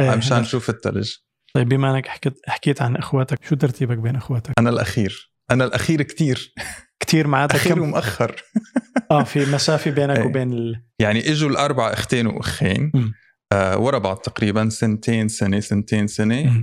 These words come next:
Speaker 1: آه، بعدين ال-، قطعنا سبع سنين. فكروا أهلي إنه خلص خلصنا. أوب، شو هذا؟ مين هذا الجديد؟
Speaker 2: منرحب بإبراهيم. إيه.
Speaker 1: إيه.
Speaker 2: قد إيه أثر، آه، ترتيبك بين أخواتك على ال-، الدايناميك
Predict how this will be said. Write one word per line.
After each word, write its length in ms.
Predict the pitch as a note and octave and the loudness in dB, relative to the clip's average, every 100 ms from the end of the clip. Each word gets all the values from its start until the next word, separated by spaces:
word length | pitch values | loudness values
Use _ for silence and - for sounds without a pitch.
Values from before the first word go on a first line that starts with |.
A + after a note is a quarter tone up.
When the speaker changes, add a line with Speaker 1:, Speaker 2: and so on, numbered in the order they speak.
| G2+ | 0
Speaker 1:
آه، 200 | G2+ G2 | 0 0
بعدين 400 | G2 G#2 C3 A#2 - - | 0 0 0 -2 -4 -2
ال-، 240 | G#2 G#2+ | 0 0
قطعنا 360 | - - B2+ A#2 | -2 0 0 0
سبع 260 | - C3 B2+ | 0 0 -2
سنين. 500 | - A#2 D#3+ G#3 - _ _ _ _ _ _ _ | 0 0 2 -2 -4 _ _ _ _ _ _ _
فكروا 360 | C3+ C3 A2+ A2+ | 0 2 2 2
أهلي 220 | A2+ G2+ | 2 2
إنه 160 | G2+ | 0
خلص 360 | G2 - G#2 - | 0 0 -2 -2
خلصنا. 580 | - G#2+ A#2+ A#2 C3 D#3+ | 0 2 0 0 0 0
أوب، 260 | B2 F#3+ G#3+ - _ - - - | 0 0 -2 -14 _ -20 -20 0
شو 60 | D#3+ | 2
هذا؟ 340 | D#3 C3 D3+ - | 2 2 0 0
مين 140 | C3+ F3+ | 2 4
هذا 200 | D#3+ D3 | 4 2
الجديد؟ 480 | C3+ - C#3+ D3 D3 - | 0 0 2 2 2 2
Speaker 2:
منرحب 560 | C3 C#3 C3 - C3+ | 4 4 2 -2 -2
بإبراهيم. 640 | B2 B2 A#2 A#2 A2 A2 A2+ | 0 0 0 0 0 0 -2
إيه. 180 | A#2+ - | 0 2
Speaker 1:
إيه. 300 | - - C#3 _ _ _ _ D#3 | 2 -2 -6 _ _ _ _ -2
Speaker 2:
قد 160 | C3 | 2
إيه 140 | E3 F3+ | 2 2
أثر، 400 | - D3 B2+ - _ _ _ | 0 0 0 -4 _ _ _
آه، 260 | D3 B2 B2 | 0 2 0
ترتيبك 520 | A2+ B2+ - D3+ B2+ | 0 -2 0 0 0
بين 180 | A#2+ B2+ | 0 -2
أخواتك 480 | C3 C3 A#2+ A2+ - | -2 -2 0 -2 -2
على 320 | G#2+ A#2+ A#2+ | 0 2 2
ال-، 680 | A#2 A2+ G#2+ A#2+ E3+ B2 - C#3+ | 2 0 -2 -4 -4 -4 -4 -2
الدايناميك 640 | A#2+ A#2 A#2+ A#2+ A2+ A2 | 0 2 4 2 0 -2